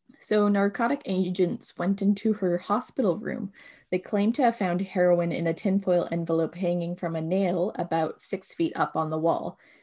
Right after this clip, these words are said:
in a spot that Billy was incapable of reaching. So it's obviously, like, they planted it.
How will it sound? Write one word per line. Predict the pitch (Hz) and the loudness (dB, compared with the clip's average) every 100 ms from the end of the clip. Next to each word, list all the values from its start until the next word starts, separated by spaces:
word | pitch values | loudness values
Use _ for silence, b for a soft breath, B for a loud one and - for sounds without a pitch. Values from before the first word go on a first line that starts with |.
| b | b
in | - 175 170 175 - | -2 0 0 -4 -2
a | 185 | -4
spot | - - 240 247 - | -4 -4 0 0 -2
that | - 190 | -4 0
Billy | 190 190 185 | 2 4 4
was | 175 175 | 2 0
incapable | 175 185 170 185 170 160 | -2 0 0 2 2 2
of | 160 | 0
reaching. | 156 160 - - 202 202 _ _ _ _ _ _ _ _ b b b b _ _ - | -2 -2 -6 -6 -8 -10 _ _ _ _ _ _ _ _ b b b b _ _ -4
So | 180 156 | 0 0
it's | - 185 - | 0 -2 0
obviously, | 180 185 175 165 170 - - 165 147 | 4 4 4 2 0 -10 -2 0 0
like, | 147 147 - 226 - | -2 -4 -4 -6 2
they | 180 | 2
planted | - 147 147 170 143 | 2 -4 -2 -4 -4
it. | - - | -4 -6